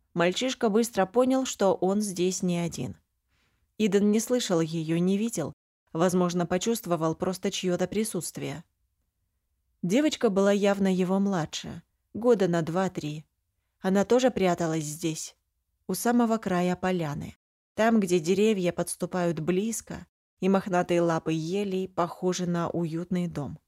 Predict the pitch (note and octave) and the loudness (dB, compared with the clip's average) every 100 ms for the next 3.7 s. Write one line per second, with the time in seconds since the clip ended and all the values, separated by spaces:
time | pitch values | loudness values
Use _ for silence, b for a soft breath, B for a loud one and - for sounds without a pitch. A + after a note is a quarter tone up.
0 | _ _ _ _ _ _ _ _ _ _ | _ _ _ _ _ _ _ _ _ _
1 | F3 B3 C#4 - A3 G#3 F#3+ A3+ G#3 F#3+ | -2 2 2 0 -2 0 2 2 2 2
2 | F#3+ F#3 F3 F3+ F3+ F#3+ C4 B3 A3 F3+ | 2 2 2 2 2 2 0 -2 0 0
3 | F3 E3 - F#3 A3 A3 G#3+ | 0 -2 -2 -2 -2 -2 -6